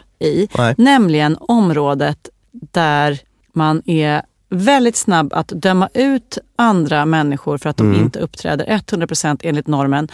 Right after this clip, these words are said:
Speaker 1: Och i det här utdömandet också adderar, alltså typ så här,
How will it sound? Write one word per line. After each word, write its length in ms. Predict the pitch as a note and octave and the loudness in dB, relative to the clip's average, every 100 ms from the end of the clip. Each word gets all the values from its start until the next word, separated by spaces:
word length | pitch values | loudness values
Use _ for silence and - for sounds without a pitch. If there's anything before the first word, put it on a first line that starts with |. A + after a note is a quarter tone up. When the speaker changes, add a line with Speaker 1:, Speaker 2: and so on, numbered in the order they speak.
| - - - - | -16 -20 -12 0
Speaker 1:
Och 420 | B3 C4 - - | 0 0 -6 -6
i 180 | G3 F#3 | 0 2
det 100 | E3+ | 2
här 160 | E3 - | 0 0
utdömandet 800 | G3 D#3 F3 F#3+ F#3+ F#3 F3+ - | -2 -2 0 2 4 2 0 -4
också 320 | - D#3+ D3+ - - _ _ - | -4 -4 -4 -8 -20 _ _ -2
adderar, 1040 | E3+ D3+ - A#3 B3+ A#3+ G#3 D#3 D3 D#3 _ _ _ | -2 -2 0 2 2 2 2 2 0 -2 _ _ _
alltså 180 | G3+ A3 | -4 0
typ 180 | A#3+ A3 | -2 0
så 100 | B3 | 2
här, 320 | A#3 D3+ | 2 0